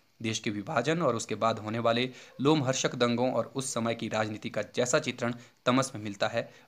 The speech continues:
वैसा किसी कृति में नहीं मिलता। अंग्रेजी सरकार का चमचा मुराद अली नथु चमार को पाँच रुपए देकर सुअर मरवाता है और उसे मस्जिद की सीढ़ियों पर बिकवा देता है,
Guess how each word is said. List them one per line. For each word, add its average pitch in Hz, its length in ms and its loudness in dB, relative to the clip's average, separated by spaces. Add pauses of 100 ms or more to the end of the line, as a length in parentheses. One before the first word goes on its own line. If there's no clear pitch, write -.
वैसा 107 520 -2
किसी 135 220 0
कृति 113 260 -6
में 101 200 -8 (120)
नहीं 104 220 -4
मिलता। 98 340 -8 (640)
अंग्रेजी 175 340 4
सरकार 165 400 4
का 147 120 4
चमचा 123 440 4
मुराद 117 380 2
अली 117 160 0
नथु 110 260 -6
चमार 110 340 -4
को 117 120 -6
पाँच 117 280 -4
रुपए 107 180 -8
देकर 101 240 -8
सुअर 110 260 -8
मरवाता 113 420 -2
है 160 200 2
और 117 120 2
उसे 110 160 -8
मस्जिद - 260 -10
की 110 120 -12
सीढ़ियों 107 220 -10
पर - 140 -8
बिकवा 107 340 -4
देता 101 200 -8
है, - 120 -14